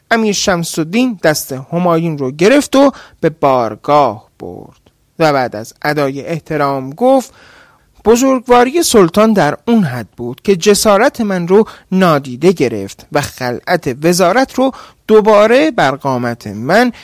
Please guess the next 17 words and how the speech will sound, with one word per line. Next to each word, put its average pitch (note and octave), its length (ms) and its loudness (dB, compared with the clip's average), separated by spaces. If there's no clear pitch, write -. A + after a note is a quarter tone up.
که C#4+ 100 0
عمر F#3 300 2
خودم C3+ 420 -4
رو B2+ 100 -6
در C3 180 -2
راه B2+ 340 -2
خدمت E3+ 640 -2
به C3 80 -8
خاندان B2 640 -2
شما A#2+ 280 -10
صرف C3+ 460 -6
کردم G#3+ 500 2
پوشاند. A#2 640 -12
اما G#3+ 380 0
ای E3 240 -4
سرور C#3+ 640 -6
شایسته، - 640 -14